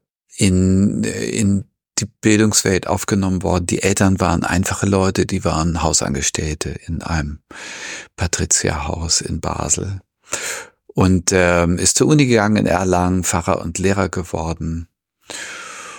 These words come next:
Und, äh, nach seinem, nach seiner Veröffentlichung der alemannischen Gedichte hat er den badischen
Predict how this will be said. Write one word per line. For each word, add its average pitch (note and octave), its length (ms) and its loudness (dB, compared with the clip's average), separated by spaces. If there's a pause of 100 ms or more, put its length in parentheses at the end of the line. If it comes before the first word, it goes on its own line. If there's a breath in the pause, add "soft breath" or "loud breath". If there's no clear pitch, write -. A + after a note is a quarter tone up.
(180 loud breath)
Und, E2 480 2
äh, E2+ 560 4
nach F2+ 680 -2
seinem, F2+ 1040 4
nach F2+ 160 2
seiner F2+ 260 2
Veröffentlichung G2 580 -2
der F2 220 -2
alemannischen E2+ 480 0
Gedichte G2+ 560 -4 (380 loud breath)
hat - 260 -2
er F#2 380 2
den F2 320 2
badischen G2 720 2